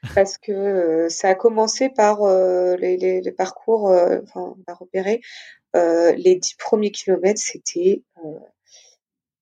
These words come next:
Speaker 2: c'était horrible. C'est le genre de, de,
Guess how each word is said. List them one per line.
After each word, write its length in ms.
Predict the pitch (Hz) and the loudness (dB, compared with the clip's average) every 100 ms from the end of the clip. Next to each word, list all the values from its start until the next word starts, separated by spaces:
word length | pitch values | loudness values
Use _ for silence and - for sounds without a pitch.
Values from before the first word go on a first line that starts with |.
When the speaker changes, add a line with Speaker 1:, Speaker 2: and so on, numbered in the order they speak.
| _ | _
Speaker 2:
c'était 220 | - - 156 | -16 -6 -6
horrible. 240 | - - _ _ _ _ | -6 -16 _ _ _ _
C'est 760 | - _ 170 156 - - 64 - | -20 _ 0 0 0 -4 -8 -18
le 160 | - | -2
genre 220 | 190 190 | 2 4
de, 240 | 185 156 151 | 2 2 0
de, 240 | 151 147 | 0 -6